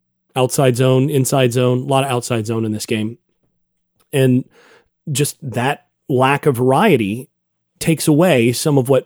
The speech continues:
has made Norvell's offenses especially successful. They really need to get to where they're more comfortable running more stuff in order to be able to compensate for some of the weaknesses that they have on offense.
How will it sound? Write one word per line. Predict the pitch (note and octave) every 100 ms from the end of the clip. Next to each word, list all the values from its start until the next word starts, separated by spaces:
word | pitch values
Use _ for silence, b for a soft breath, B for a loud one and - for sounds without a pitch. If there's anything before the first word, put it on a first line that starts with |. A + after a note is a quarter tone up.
| A2+
has | - C3+ A#2
made | B2 C3 C3
Norvell's | B2+ B2+ A2+ B2+ B2 B2
offenses | B2+ B2+ A#2 - A2+ A2 - - _ _ _ _ _ _ -
especially | B2 D3 A#2+ B2+
successful. | A2 A#2 - A#2 - E2+ - b b b
They | C3+ D3+
really | C#3+ E3 D3+
need | D3 C3
to |
get | B2+ B2+
to | C#3
where | C3+
they're | B2+ B2
more | B2
comfortable | - C3 - B2 A#2
running | A#2+ B2 A#2+ A2+ - _ _
more | A#2 B2 A#2+
stuff | - - C3+ G#2+ - - _ _ _
in | C#3 C#3+
order | C3+
to | C3+
be | B2+
able | B2 C#3
to |
compensate | - A3 F3+ C3 A2 A#2
for | -
some | C3+ C#3
of | C3
the | B2
weaknesses | C3 B2 - A#2
that | B2+
they | C3 A#2
have | A#2+ A#2
on | A#2
offense. | C#3+ - - -